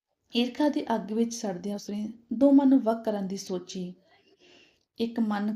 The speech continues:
ਘੜਤ ਜਿਹੀ ਕਹਾਣੀ ਆਪਣੇ ਦਿਮਾਗ ਵਿੱਚ ਬਣਾ ਕੇ ਹੇਮਾ ਨੇ ਉਸ ਕਹਾਣੀ 'ਤੇ ਕੰਮ ਕਰਨਾ ਸ਼ੁਰੂ ਕਰ ਦਿੱਤਾ। ਫਿਰ ਇੱਕ ਦਿਨ ਕੀ ਹੋਇਆ ਕਿ ਕਾਲਜ ਦਾ ਸਾਲਾਨਾ ਸਮਾਰੋਹ, ਹੇਮਾ ਕਹਿੰਦੀ, ਕਲਾਸ ਵਿੱਚ ਖੜੀ ਵਿਦਿਆਰਥੀ ਨੂੰ ਹਦਾਇਤਾਂ ਦਿੰਦੀ ਹੋਈ ਕਹਿੰਦੀ,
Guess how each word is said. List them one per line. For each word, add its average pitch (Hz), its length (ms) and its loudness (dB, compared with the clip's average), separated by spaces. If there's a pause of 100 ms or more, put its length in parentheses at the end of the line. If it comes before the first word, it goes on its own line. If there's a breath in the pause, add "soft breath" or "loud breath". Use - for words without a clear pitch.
ਘੜਤ 202 220 -8
ਜਿਹੀ 214 160 -2
ਕਹਾਣੀ 208 500 -6
ਆਪਣੇ 202 280 -8
ਦਿਮਾਗ 202 480 -4
ਵਿੱਚ 226 180 -4
ਬਣਾ 196 280 -8
ਕੇ 202 160 -10
ਹੇਮਾ 190 320 -6
ਨੇ 190 220 -8 (380 soft breath)
ਉਸ 294 160 -2
ਕਹਾਣੀ 269 480 2
'ਤੇ 277 180 4
ਕੰਮ 269 320 4
ਕਰਨਾ 202 240 -4
ਸ਼ੁਰੂ 233 300 -6
ਕਰ 202 180 -6
ਦਿੱਤਾ। 190 460 -8 (340 soft breath)
ਫਿਰ 330 140 -2 (100)
ਇੱਕ 247 220 -2
ਦਿਨ 285 240 4
ਕੀ 262 220 -2
ਹੋਇਆ 247 300 0
ਕਿ 233 200 -4
ਕਾਲਜ 202 400 -4
ਦਾ 220 120 -4
ਸਾਲਾਨਾ 196 540 -6 (340)
ਸਮਾਰੋਹ, 208 600 -4 (600 soft breath)
ਹੇਮਾ 240 220 4
ਕਹਿੰਦੀ, 208 500 -6 (280 loud breath)
ਕਲਾਸ 254 440 0
ਵਿੱਚ 262 300 -2
ਖੜੀ 220 200 -4
ਵਿਦਿਆਰਥੀ 214 500 -4
ਨੂੰ 214 200 -4
ਹਦਾਇਤਾਂ 202 440 -6
ਦਿੰਦੀ 208 300 -6
ਹੋਈ 196 100 -6
ਕਹਿੰਦੀ, 196 480 -8